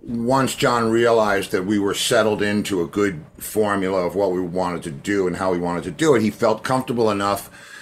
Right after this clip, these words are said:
And we went to, uh, England and recorded a demo for me to bring back to the States to look for a traditional record deal. And we wound up landing, um, a kids show,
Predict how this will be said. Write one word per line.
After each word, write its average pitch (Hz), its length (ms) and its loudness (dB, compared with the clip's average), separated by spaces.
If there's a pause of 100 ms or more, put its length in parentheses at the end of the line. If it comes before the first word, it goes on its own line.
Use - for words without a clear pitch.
(160)
And 104 180 0
we 107 100 2
went 107 260 0
to, 101 380 0 (140)
uh, 92 300 0
England 107 640 0
and 95 180 -2
recorded 92 420 -2
a 90 60 -2
demo 82 580 -2 (560)
for - 160 -2
me 110 200 2
to 104 80 0
bring 95 320 -4
back 110 320 0
to 104 100 -4
the 95 100 -2
States 95 500 -2
to 107 100 -2
look 92 240 -4
for 87 260 2
a 82 300 2
traditional 82 520 -4
record 95 360 0
deal. 82 200 -2
And 85 80 -4
we 90 100 -2
wound 117 380 0
up 104 220 2 (380)
landing, 110 800 0 (260)
um, 85 540 0 (420)
a 98 60 -4
kids 202 380 0
show, - 380 -4